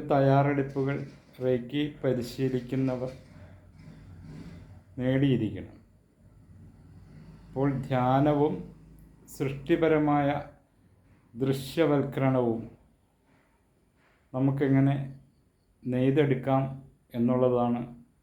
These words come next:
ഇന്നിവിടെ പറയാൻ ഉദ്ദേശിക്കുന്നത്. അപ്പോൾ സമാധാനം കണ്ടെത്താത്ത ആളുകൾ വളരെ കുറച്ച് പേർ മാത്രമേ ഉണ്ടാവുകയുള്ളൂ.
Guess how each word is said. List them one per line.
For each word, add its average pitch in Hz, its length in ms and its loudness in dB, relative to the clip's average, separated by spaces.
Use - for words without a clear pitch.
ഇന്നിവിടെ 117 440 2
പറയാൻ 113 320 0
ഉദ്ദേശിക്കുന്നത്. 101 640 -12
അപ്പോൾ 131 160 -6
സമാധാനം 143 680 4
കണ്ടെത്താത്ത 147 1300 -2
ആളുകൾ 127 380 2
വളരെ 127 280 2
കുറച്ച് 143 400 -4
പേർ 151 140 6
മാത്രമേ 139 440 0
ഉണ്ടാവുകയുള്ളൂ. 123 720 4